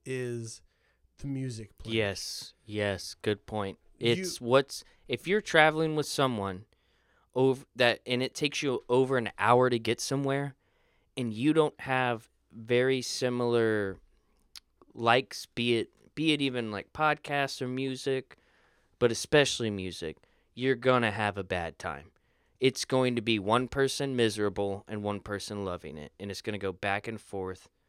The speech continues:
Speaker 2: till you get to your destination. You're, you're hard stretched. So that's, that's a very, the, the Creed part of that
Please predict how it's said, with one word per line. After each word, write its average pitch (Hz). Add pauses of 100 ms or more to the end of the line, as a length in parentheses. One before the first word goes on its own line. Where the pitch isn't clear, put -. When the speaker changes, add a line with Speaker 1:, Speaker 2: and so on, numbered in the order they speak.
(600)
Speaker 2:
till 131
you 113
get 101
to 101
your 92
destination. 82 (880)
You're, 135
you're 123
hard 147
stretched. -
So 123 (100)
that's, 127 (120)
that's 120
a 117
very, 127 (100)
the, 127 (240)
the 127
Creed 214
part 123
of 98
that 78